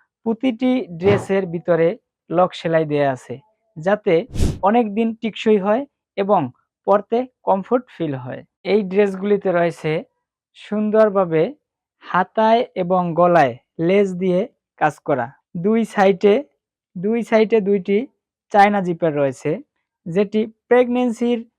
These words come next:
পরের সময়ে বাবুকে ব্রেস্ট ফিটিং করানোর জন্য আপনি সহজেই, আহ, আপনার বাবুকে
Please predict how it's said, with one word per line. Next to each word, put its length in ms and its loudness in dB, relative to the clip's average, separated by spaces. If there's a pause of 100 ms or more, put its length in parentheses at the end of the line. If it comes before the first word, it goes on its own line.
(180)
পরের 260 4
সময়ে 500 -2 (280)
বাবুকে 480 2
ব্রেস্ট 500 -4
ফিটিং 280 -2
করানোর 380 -2
জন্য 400 -4 (400)
আপনি 440 -2 (180)
সহজেই, 680 2 (520)
আহ, 240 0
আপনার 320 0
বাবুকে 540 0